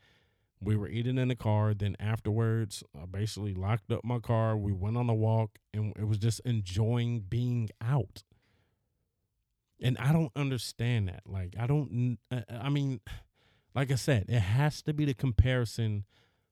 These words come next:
to social media and these movies and all this different stuff that we're seeing these celebrities do that really get into these people's minds, that it's like they can't chill in a simple way. And hopefully y-, you guys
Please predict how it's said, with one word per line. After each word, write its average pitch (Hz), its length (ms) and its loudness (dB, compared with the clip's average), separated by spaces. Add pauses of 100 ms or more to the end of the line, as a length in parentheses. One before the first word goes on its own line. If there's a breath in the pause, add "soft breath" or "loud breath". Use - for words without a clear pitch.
to - 120 -4
social 123 500 2
media 110 400 4
and 98 100 2
these 104 200 0
movies 107 720 2
and 101 180 -2
all 120 280 0
this 117 140 2
different 107 300 0
stuff 107 240 -2
that 101 140 0
we're 95 100 -2
seeing 110 380 -2
these 98 160 -4
celebrities 101 720 -2
do 95 280 -2 (640 soft breath)
that 113 140 0
really 131 380 2
get 135 200 4
into 123 240 2
these 113 200 0
people's 107 400 -2
minds, 117 460 2
that 101 120 0
it's 98 200 -4
like 101 440 0 (580 soft breath)
they 131 120 0
can't 127 440 -4
chill 120 480 0
in 101 100 2
a 98 80 0
simple 101 540 -2
way. 92 400 -2 (720)
And 127 100 0
hopefully 143 640 2
y-, 113 200 -4
you 113 220 0
guys 107 320 2